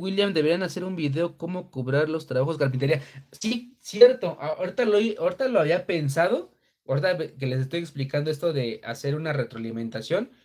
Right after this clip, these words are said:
con el pizarrón, y, este, por ahí tengo los plumones. Y hacer un, este,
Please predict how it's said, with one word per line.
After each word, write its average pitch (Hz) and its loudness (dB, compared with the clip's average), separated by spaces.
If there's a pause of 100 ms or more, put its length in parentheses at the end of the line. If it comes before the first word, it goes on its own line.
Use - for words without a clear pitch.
(120)
con 123 -6
el 120 -8
pizarrón, 127 -2 (420)
y, 110 -10 (160)
este, - -20
por 127 -16
ahí 131 -8
tengo 139 -4
los 120 -4
plumones. 113 -12 (1300)
Y 208 -2
hacer 202 2
un, 208 0
este, 143 0